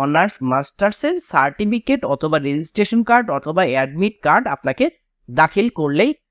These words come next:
আপনার এই ক্যাটাগরির, মানে এই চাহিদা সংশোধনটা নির্বাচন কমিশন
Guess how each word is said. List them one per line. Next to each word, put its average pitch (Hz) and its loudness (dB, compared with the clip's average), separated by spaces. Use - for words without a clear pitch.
আপনার 151 2
এই 277 4
ক্যাটাগরির, 151 0
মানে 139 0
এই 277 0
চাহিদা 170 2
সংশোধনটা 160 0
নির্বাচন 147 0
কমিশন 143 0